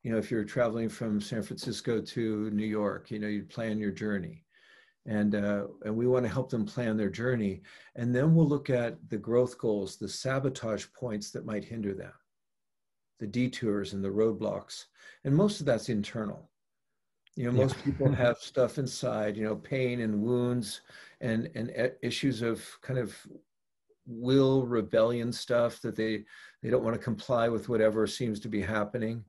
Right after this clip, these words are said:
Speaker 1: And, uh, we have self-destruct <laughs> mechanisms in our lives, you know?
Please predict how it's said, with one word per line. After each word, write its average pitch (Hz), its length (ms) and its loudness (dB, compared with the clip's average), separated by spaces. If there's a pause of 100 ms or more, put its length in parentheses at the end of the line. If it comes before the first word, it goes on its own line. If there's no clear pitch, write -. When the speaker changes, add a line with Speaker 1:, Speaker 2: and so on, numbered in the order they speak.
(580)
Speaker 1:
And, 113 300 2
uh, 110 240 4
we 113 140 0
have 127 180 2
self-destruct - 760 0
<laughs> 107 80 0
mechanisms 104 640 0
in 127 60 2
our 156 140 0
lives, 120 580 0 (480)
you 135 140 8
know? 139 400 2